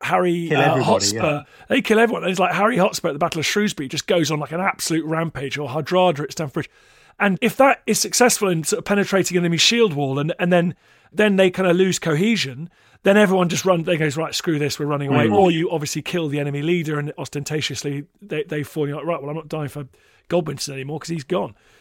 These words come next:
Speaker 1: So, so I, I wonder if it's like, you know, you've got your kind of psychopathic, your kind of almost your Bronze Age heroes who are really on quite a small scale, even though they're big armies,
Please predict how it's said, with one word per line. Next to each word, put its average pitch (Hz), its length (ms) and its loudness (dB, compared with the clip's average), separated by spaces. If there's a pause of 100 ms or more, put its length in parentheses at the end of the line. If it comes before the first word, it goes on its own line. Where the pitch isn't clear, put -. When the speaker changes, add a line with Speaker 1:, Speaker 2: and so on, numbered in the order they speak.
Speaker 1:
So, 185 220 -2
so 196 240 -4
I, - 200 -4
I - 60 2
wonder 233 400 0
if 175 120 -4
it's 147 140 -6
like, 165 180 -8
you 175 100 -6
know, 156 60 -4
you've 147 200 -6
got 185 200 -2
your 170 120 0
kind 156 240 -8
of 143 100 -6 (140)
psychopathic, - 800 -6
your 156 80 -14
kind 156 120 -10
of 151 60 -10
almost 180 300 -2
your 147 80 -4
Bronze 180 460 -2
Age 147 340 -4
heroes 151 680 -4 (500)
who 165 400 -2 (220)
are 165 220 2
really 269 340 2
on 165 120 2
quite 269 280 0
a - 20 -8
small 226 380 2
scale, 220 340 4
even 220 140 2
though 240 80 2
they're 202 100 2
big 196 220 -2
armies, 180 420 0